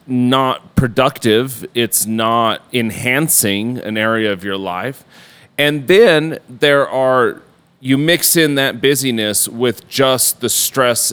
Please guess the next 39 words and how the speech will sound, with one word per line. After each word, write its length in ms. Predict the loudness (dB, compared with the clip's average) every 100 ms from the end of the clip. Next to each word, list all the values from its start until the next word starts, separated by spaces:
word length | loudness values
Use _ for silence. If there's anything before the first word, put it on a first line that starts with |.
| -4
and 500 | -4 -2 -4 -8 -14 _ -20 _
the 80 | -12
complication 760 | -2 -2 -2 -4 -2 -2 -6 -4
that 180 | -4
life 500 | -4 -4 0 -2 -4 -8
brings. 600 | -2 0 0 -6 -10 -10 -8
A 160 | -8
lot 200 | -2 0
of 100 | 0
times 360 | 0 -2 0 -2
it's, 280 | -2 -2 -6 -12 -20 -20 -2
uh, 240 | 0 0 -2
consequences 680 | -2 0 0 0 0 -2 -2
to 120 | 0
our 140 | 0 2
own 180 | 0 -2
behaviors 560 | 0 0 0 0 -2
or 380 | -2 2 4 4
just 480 | 0 -2 0 0 -2 _ _ _
things 220 | -2 0
that 100 | -2
happen 320 | -2 -2 -4
in 60 | -4
society, 560 | -4 -2 0 0 0 0
right? 220 | 0 -2
You 60 | 0
might 160 | -2
be 80 | -2
driving 340 | -2 0 0
along 520 | 0 0 2 2 -2 -6 -16 -8
and 120 | -4
someone 560 | 0 0 0 -2 -4 -4
rear 240 | 2 4
ends 240 | 2 0 -4
you. 180 | -6 -14 _ _ _ _ _ _ _ _ _
Or, 540 | 2 4 6 2 0 -8 _ _
you 140 | -4 2
know, 180 | 2
your, 460 | 2 2 2 2 -2